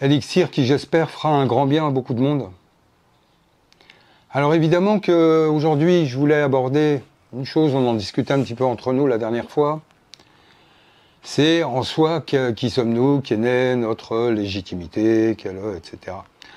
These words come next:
En soi, je dirais, tout ça n'a pas d'importance. N'a pas d'importance. La seule chose qui est importante, c'est la vérité.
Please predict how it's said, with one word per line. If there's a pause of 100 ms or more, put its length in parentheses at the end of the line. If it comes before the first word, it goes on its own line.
(500)
En
soi,
je
dirais,
tout
ça
n'a
pas
d'importance. (1300)
N'a
pas
d'importance. (1800)
La
seule
chose
qui
est
importante,
c'est
la
vérité.